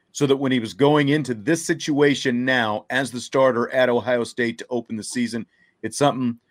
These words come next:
I talked about on my show quite a bit last year. And, and even before that, I think, like, how do you, you know, what's, what is the, what is the whole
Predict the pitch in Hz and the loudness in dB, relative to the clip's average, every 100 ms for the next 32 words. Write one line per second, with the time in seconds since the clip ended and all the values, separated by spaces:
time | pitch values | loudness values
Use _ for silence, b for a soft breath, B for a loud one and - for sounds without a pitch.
0 | _ _ 117 - 131 - 117 127 120 113 | _ _ -2 2 2 2 0 2 2 0
1 | 117 127 - 131 127 113 _ _ _ _ | 0 -2 0 2 4 2 _ _ _ _
2 | 139 131 131 131 - _ _ 120 131 123 | 4 4 2 0 -4 _ _ 2 2 2
3 | - 131 127 127 110 104 113 110 113 127 | -4 0 2 0 -2 -6 -6 -6 -6 -4
4 | 127 127 123 113 - 139 127 117 113 - | -4 -4 -6 -8 -2 0 2 2 0 -2
5 | 113 - 120 107 107 104 120 131 131 131 | -4 -2 -4 -2 -2 -2 0 0 0 0
6 | 123 117 _ _ _ 120 107 135 - 117 | 0 -4 _ _ _ 0 2 2 0 -2
7 | 120 143 135 143 139 127 127 - 135 131 | 0 2 2 2 0 0 -8 -8 -16 -8
8 | 120 147 165 151 131 147 143 143 127 | -2 0 2 2 4 6 8 6 4